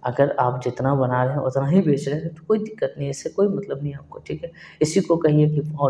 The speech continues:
total cost हुआ, इसी को कहिए cost of goods sold हुआ, इसी को कहिए cost of production हुआ, इसी को कहिए office cost हुआ, ठीक है। लेकिन जब आप opening stock already पहले से है,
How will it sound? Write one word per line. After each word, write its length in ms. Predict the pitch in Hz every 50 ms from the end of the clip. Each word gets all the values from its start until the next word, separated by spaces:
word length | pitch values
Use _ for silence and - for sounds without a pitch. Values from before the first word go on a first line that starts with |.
| 139 -
total 240 | 151 147 160 170
cost 360 | 165 - - 131 123 - - 131
हुआ, 280 | 131 131 131 127 131 - - - - -
इसी 180 | 135 - - 156
को 160 | - 156 139
कहिए 300 | - 139 131 135 143 143 - 147
cost 180 | 147 147 - 160
of 60 | 151
goods 220 | 151 143 131 - -
sold 200 | - - 123 127
हुआ, 280 | 131 123 127 123 120 - 143
इसी 180 | 151 - 170
को 140 | 170 160 151
कहिए 340 | 156 147 131 139 143 135 - 131
cost 180 | 131 - - 131
of 60 | 131 -
production 500 | 135 131 135 135 - - 139 135 131 135
हुआ, 100 | 143 143 - - - - - - -
इसी 180 | 151 151 165 165
को 140 | 165 156 151
कहिए 240 | - - 135 135
office 360 | 135 - 139 127 - 127 - -
cost 360 | - 139 123 - - - -
हुआ, 180 | 131 - - - - -
ठीक 160 | 147 147 156
है। 60 | - - - - - - - -
लेकिन 240 | 139 135 139 151 147
जब 200 | 147 143 127 - 139
आप 280 | 131 - - - - 143
opening 300 | 131 - 143 135 139 135
stock 300 | 123 - - 127 120 - - 113
already 400 | 117 117 123 131 147 165 165 -
पहले 240 | 113 113 117 113
से 180 | 107 - - 123
है, 240 | - 131 131 147